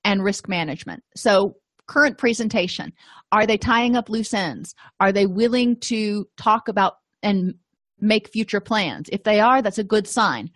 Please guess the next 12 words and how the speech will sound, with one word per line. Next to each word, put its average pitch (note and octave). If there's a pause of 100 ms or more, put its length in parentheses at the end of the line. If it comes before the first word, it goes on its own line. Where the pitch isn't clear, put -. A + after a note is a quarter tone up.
(280)
It's, - (540)
doesn't G#3+
mean A3
you're G#3
in F#3
the F3+
clear, F3+
but F#3+
it's G3+
a B3
good G#3+
sign. D#3